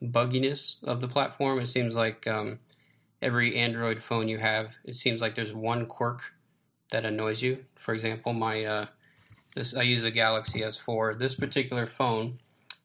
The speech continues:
um, the screen will go black if I answer a phone call, and I cannot wake it up until the other person hangs up. So,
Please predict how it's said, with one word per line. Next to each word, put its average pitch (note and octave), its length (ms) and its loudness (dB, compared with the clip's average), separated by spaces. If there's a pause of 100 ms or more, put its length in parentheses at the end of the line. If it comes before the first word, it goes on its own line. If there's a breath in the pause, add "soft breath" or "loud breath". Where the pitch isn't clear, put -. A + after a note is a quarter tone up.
(140)
um, A2 500 0 (300)
the A#2 80 -4
screen C3+ 340 4
will A#2+ 80 2
go A#2 140 2
black A2+ 360 2
if A2+ 120 -8
I A#2 120 2
answer A2+ 300 -2
a G#2+ 80 -6
phone C3+ 340 0
call, A2 400 2 (140)
and A#2 100 0
I G#2+ 80 0
cannot A2 540 0 (400)
wake A2 220 -4
it G2 80 0
up - 220 4
until A2 220 -4
the - 140 -6
other D3+ 180 2
person B2+ 380 -2
hangs A#2 260 -2
up. - 180 -6 (880 soft breath)
So, - 300 0